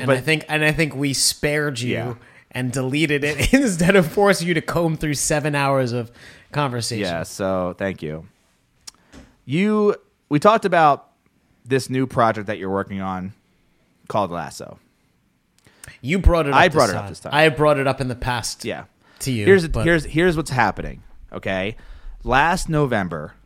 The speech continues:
Speaker 2: okay, one year ago, uh, a buddy of, and, and, and me created this product called Earnest. Earnest is a WordPress plugin that I am using across my sites to manage affiliate links.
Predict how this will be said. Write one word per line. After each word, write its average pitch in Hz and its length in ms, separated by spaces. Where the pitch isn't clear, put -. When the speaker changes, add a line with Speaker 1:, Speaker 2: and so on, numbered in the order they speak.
Speaker 2:
okay, 95 360
one 107 300
year 127 220
ago, 78 420
uh, 104 200
a 110 60
buddy 135 360
of, 127 120
and, 131 100
and, 117 260
and 113 180
me 104 440
created 107 680
this 104 280
product 107 540
called 95 260
Earnest. 92 460
Earnest 131 460
is 120 140
a 117 100
WordPress 131 680
plugin 101 600
that 113 240
I 113 200
am 165 140
using 147 340
across 120 360
my 127 160
sites 98 520
to 123 140
manage 107 520
affiliate 156 500
links. 87 440